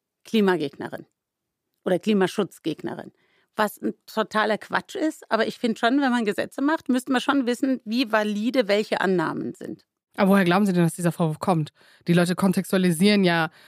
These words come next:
Speaker 2: die sehen Sie ja als politische Person in dem
Speaker 1: Ja.
Speaker 2: Moment, die ja nicht erst seit gestern Themen
Speaker 1: Richtig.
Speaker 2: anspricht.
Speaker 1: Ja, aber viele haben auch Standbilder im Übrigen. Ganz klare Standbilder. Ganz viele urteilen über mich, obwohl sie mich gar nicht kennen. Sind Standbilder da,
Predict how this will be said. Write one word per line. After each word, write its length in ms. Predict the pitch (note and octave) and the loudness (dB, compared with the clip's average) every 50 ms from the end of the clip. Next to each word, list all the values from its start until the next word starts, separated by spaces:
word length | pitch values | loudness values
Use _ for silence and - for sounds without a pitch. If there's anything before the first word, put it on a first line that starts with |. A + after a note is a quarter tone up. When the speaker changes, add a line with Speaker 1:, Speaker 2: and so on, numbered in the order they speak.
| _ _ - | _ _ -4
Speaker 2:
die 80 | F3+ E3+ | -2 2
sehen 220 | E3 F#3+ F#3+ F#3 | 4 4 4 4
Sie 120 | E3+ F#3 | 2 2
ja 120 | G3 F#3+ - | 2 2 2
als 120 | - - | 0 -4
politische 420 | - - G3+ G3 F#3+ F#3+ - G#3 F3 | -4 -2 -2 -2 -2 -4 -4 -4 -2
Person 380 | - F#3+ F3 D#3+ F3+ G#3 A3+ | 0 0 0 2 2 2 2
in 80 | G#3+ G3 | 2 2
dem 100 | G3 F#3+ | 2 2
Speaker 1:
Ja. 60 | F#3 | 2
Speaker 2:
Moment, 280 | F#3 F#3 F3+ F#3+ F#3+ - _ _ _ _ _ - | 4 2 2 0 -2 -4 _ _ _ _ _ 0
die 60 | F#3 | 2
ja 160 | F#3 F3+ F3+ | 2 4 2
nicht 200 | F#3 F#3 - - - | 0 0 -2 -2 -4
erst 120 | F#3 F3 | -2 0
seit 140 | - F3+ - | 0 0 0
gestern 500 | - F#3 - - F#3+ E3+ E3 E3 E3+ - _ _ | 0 -2 0 0 0 2 2 2 0 -2 _ _
Themen 220 | - - F#3 F3 C#3 | 0 2 4 4 4
Speaker 1:
Richtig. 260 | C#3+ D3+ - - B3 | 2 0 0 0 0
Speaker 2:
anspricht. 200 | C#4+ - - - _ _ _ _ _ _ _ _ | 0 -2 -4 -14 _ _ _ _ _ _ _ _
Speaker 1:
Ja, 120 | - D4 - | 0 0 2
aber 160 | A#3 A#3 A3 | 2 0 0
viele 220 | - C#4+ B3+ A3 | 0 2 2 2
haben 120 | G#3 A3 G#3+ | 2 2 0
auch 140 | F3 E3 - | -2 -6 -8
Standbilder 600 | - - - D4+ C#4+ - - G3+ G3 F#3+ F3+ F3+ | -4 -2 0 0 0 0 -2 -2 0 0 0 -2
im 100 | - - | -2 -2
Übrigen. 480 | - F3 - - E3+ - - - E3 - _ _ _ _ _ _ _ _ _ - | -4 -6 -8 -8 -8 -8 -8 -10 -10 -12 _ _ _ _ _ _ _ _ _ -2
Ganz 260 | C#4+ D4+ D#4+ E4+ - | 2 2 2 2 2
klare 280 | - C#4 C4+ C4 A#3 A#3 | 0 0 0 0 0 -4
Standbilder. 720 | - - G#3+ G3+ G3+ F#3+ - _ - E3 E3+ - - - - _ _ _ _ _ _ _ - - - | -4 -2 0 0 0 0 -2 _ -4 -2 -2 -2 -4 -6 -8 _ _ _ _ _ _ _ -10 -2 0
Ganz 260 | D4 E4 E4+ E4+ - | 2 2 2 2 2
viele 200 | - C#4+ C4 B3+ | 0 0 2 2
urteilen 520 | A3+ A3 A3 - - C4 C4 C4+ D4 D4+ D4+ | 2 0 0 0 0 0 0 0 0 0 0
über 200 | C#4 B3+ C#4+ C#4+ | 0 0 0 0
mich, 380 | D4 E4 G#4 - - - _ _ _ _ _ _ - | 2 0 0 -2 -6 -18 _ _ _ _ _ _ -4
obwohl 240 | - F#3 G#3+ A3+ A3+ | -4 0 2 2 2
sie 120 | - A#3+ | 2 2
mich 180 | G#3+ G3 F3 - | 0 0 0 0
gar 160 | G#3 F#3+ F#3 | 2 2 2
nicht 160 | F#3 F3+ - | 2 0 -2
kennen. 320 | - C4+ C#4+ B3+ - - _ _ _ _ _ _ _ _ _ _ _ _ _ _ _ _ _ _ _ _ _ _ _ _ _ _ _ _ _ - | -2 0 0 0 -2 -4 _ _ _ _ _ _ _ _ _ _ _ _ _ _ _ _ _ _ _ _ _ _ _ _ _ _ _ _ _ -2
Sind 240 | - C#4+ C#4 - | 0 0 2 0
Standbilder 720 | - - - - B3 D4+ D4 - - D#4+ D#4 E4 D#4+ D#4 D4+ | 0 -2 -2 0 0 0 -2 0 0 2 4 4 4 2 2
da, 320 | - D4 C#4 C#4+ D4 D#4 | 0 0 0 0 0 -2